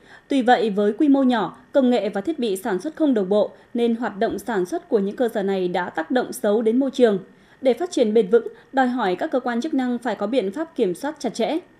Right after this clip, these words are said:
Và nội dung này sẽ được chúng tôi đề cập đến trong chuyên mục Tài nguyên môi trường kỳ này. Nhưng trước hết là những thông tin tài nguyên và môi trường đáng chú ý. Mời quý vị và các bạn cùng quan tâm theo dõi.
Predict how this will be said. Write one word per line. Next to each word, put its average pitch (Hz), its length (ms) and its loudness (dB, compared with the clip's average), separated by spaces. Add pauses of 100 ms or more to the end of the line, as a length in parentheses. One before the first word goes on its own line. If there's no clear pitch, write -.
(280)
Và 254 80 0
nội 240 140 2
dung 240 160 -6
này 208 220 -4
sẽ 196 200 -8
được 247 120 -4
chúng 202 160 -6
tôi 220 280 -2
đề 196 120 -2
cập 190 200 -8
đến 196 280 -2
trong 226 300 -8
chuyên 214 160 -6
mục 202 200 -4
Tài 202 140 -4
nguyên 226 240 -2
môi 226 120 -2
trường 208 280 -2
kỳ 196 140 -6
này. 185 240 -4 (360)
Nhưng 254 200 0
trước 302 200 -4
hết 349 200 -4
là 247 100 -4
những 196 260 -2
thông 262 180 -6
tin 214 240 -4
tài 202 160 -4
nguyên 214 220 -4
và 202 100 -6
môi 202 200 -4
trường 196 220 -4
đáng 190 220 -4
chú 226 100 -4
ý. 202 220 -2 (240)
Mời 233 160 -2
quý 233 80 -2
vị 226 220 -2
và 190 60 -8
các 247 100 -10
bạn 247 260 -8
cùng 190 260 -4
quan 208 160 -6
tâm 202 120 -12
theo 202 140 -10
dõi. 214 260 -6